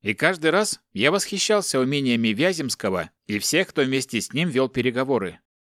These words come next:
Им удавалось выторговывать для империи самые лучшие условия, на которые только можно было рассчитывать. Судя по тому, что после завершения переговоров просители просто сияли от счастья,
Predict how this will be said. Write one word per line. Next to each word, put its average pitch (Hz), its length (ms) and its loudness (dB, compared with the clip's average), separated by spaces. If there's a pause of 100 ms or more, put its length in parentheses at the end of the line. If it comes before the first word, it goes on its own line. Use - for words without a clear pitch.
(840)
Им 131 180 2
удавалось 139 540 2
выторговывать 127 680 2
для 113 180 4
империи 127 480 2
самые 156 480 2
лучшие 139 360 0
условия, 113 720 0
на 110 140 -4
которые 180 380 2
только 160 280 -2
можно 147 260 -2
было 139 240 2
рассчитывать. 117 640 -4 (1000)
Судя 135 340 2
по 127 100 0
тому, 147 300 0
что 135 180 0
после 127 280 -2
завершения 127 580 2
переговоров 120 720 2
просители 120 480 -2
просто 117 380 -2
сияли 123 460 0
от 104 120 0
счастья, 110 580 -2